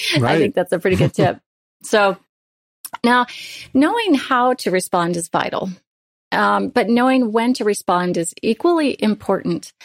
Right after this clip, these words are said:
Speaker 2: I think most people know, you know, when to respond in most circumstances until it comes to high conflict people.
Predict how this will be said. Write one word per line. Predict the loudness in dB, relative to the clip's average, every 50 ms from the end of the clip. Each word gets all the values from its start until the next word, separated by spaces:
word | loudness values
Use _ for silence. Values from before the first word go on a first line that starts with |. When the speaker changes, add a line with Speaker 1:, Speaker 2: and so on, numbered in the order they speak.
| -20 -20 -20 -20 -18 -6 -6
Speaker 2:
I | -4 0
think | 0 0 0 2
most | 0 0 0 -2 -2 -2
people | -2 0 2 0
know, | 0 2 2 2 2 4 4 2 2 0 -2 -6 _ _ _ _ _
you | -2
know, | 0 2 2
when | 2 2 2 0 0
to | -2 -2 -2
respond | -2 -2 -2 -2 -2 0 0 0 0 0
in | 0 0
most | 2 0 0 -2 -4 -12 -16 -16 -20 _ _ _
circumstances | -10 -4 -2 -2 -2 -2 -4 -4 -2 -2 -2 -2 -2 -4 -2 -4 -4 -4 -4 -8 _ _ _ _
until | -4 -4 -4 -6 -4 0 2 2 2 2
it | 0 -2
comes | -2 -2 -2 -2 -2 -4 -6
to | -6 -2 0 2 2 2 2 0 -2 -4 -8 _ _ _ _ _ _
high | -4 -4 -4
conflict | -2 -4 -6 -4 -4 -6 -8 -6
people. | -2 -2 -2 0 -2 -6 -6 -10